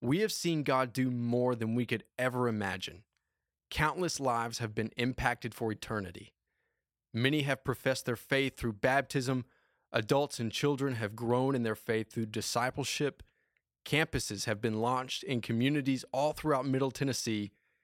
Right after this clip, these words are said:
and the vulnerable and the least have been served throughout the world. God has shown up time and time again, and now we faithfully look ahead to what is next for His church,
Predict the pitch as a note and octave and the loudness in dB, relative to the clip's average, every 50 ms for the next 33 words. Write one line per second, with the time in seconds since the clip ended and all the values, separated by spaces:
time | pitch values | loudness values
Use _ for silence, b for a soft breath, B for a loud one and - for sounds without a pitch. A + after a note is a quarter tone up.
0 | _ _ _ _ _ _ _ _ _ - C3+ C3 C3+ B2 G#2+ - C#3 C3+ D3 D#3 | _ _ _ _ _ _ _ _ _ -2 2 2 2 0 2 2 2 2 4 2
1 | E3+ F3 E3+ F3+ F#3+ F3+ - - _ - C3+ C3 C3 B2+ B2 B2+ C3 C3 A#2+ G#2+ | 0 0 0 0 -2 -2 -4 -8 _ -4 0 0 2 2 2 2 2 0 0 -2
2 | - - - - - _ _ A#2+ G#2+ G#2+ A#2 A2 G#2+ - - - C3 A#2+ A#2+ A#2+ | -4 -6 -8 -12 -20 _ _ -6 -4 -2 -2 -2 -2 -2 -2 0 2 2 2 2
3 | A#2 G#2+ - - _ - B2+ A#2 A2 A2 - A#2+ G#2+ G2+ G2 F#2+ F#2 F2 D#2+ - | 0 -2 -8 -16 _ -4 0 0 0 0 -2 -4 -4 -2 -4 -6 -4 -6 -8 -10
4 | - - _ _ _ _ _ _ _ _ _ _ _ _ _ _ C3+ B2 B2+ B2+ | -14 -18 _ _ _ _ _ _ _ _ _ _ _ _ _ _ 2 2 2 2
5 | C3 A#2+ G#2+ - - - D3 E3+ E3 C#3 B2 B2 - - - _ _ _ _ - | 0 -2 -2 0 2 2 2 4 4 4 4 2 2 0 -12 _ _ _ _ -6
6 | - C#3+ C#3 D3 E3 E3+ F3 E3 - - D3 C#3 C#3 C#3+ C#3+ B2+ A2 A2 G2+ F#2+ | -4 -2 0 0 2 2 0 0 -2 0 0 2 2 2 0 0 -2 -2 -2 -2
7 | F#2+ F#2+ - - _ _ _ _ _ _ _ _ _ _ - A2+ A2+ A2+ A2+ A#2 | -2 -4 -6 -10 _ _ _ _ _ _ _ _ _ _ -2 0 2 2 4 4
8 | A#2+ B2+ C3 C3 B2 A#2+ A2 - - - - C#3+ D3 C#3+ - - D#3 D3+ D3 C#3+ | 4 4 4 2 2 0 -2 -4 -4 0 2 2 2 0 -2 -2 0 0 2 2
9 | C#3 C#3 C#3+ - - C3+ G#2+ A2+ G#2 G#2 G2+ F#2+ - - A2+ G2+ G#2 G#2+ G#2+ G#2 | 2 0 0 0 0 -4 -2 0 0 0 -2 -2 -4 -6 -4 0 0 0 0 0
10 | G2+ G2+ G#2 G#2 G#2 A2 A2+ G2 - - - - - - - _ _ - G#2 F#2+ | -4 -4 -4 -2 2 2 2 2 0 -4 -10 -12 -12 -14 -20 _ _ -6 -4 -2
11 | A2+ A2 G#2 - - - - G#2 E2+ - - - - - | -2 -2 -2 -4 -4 -4 -4 -4 -6 -8 -12 -14 -16 -16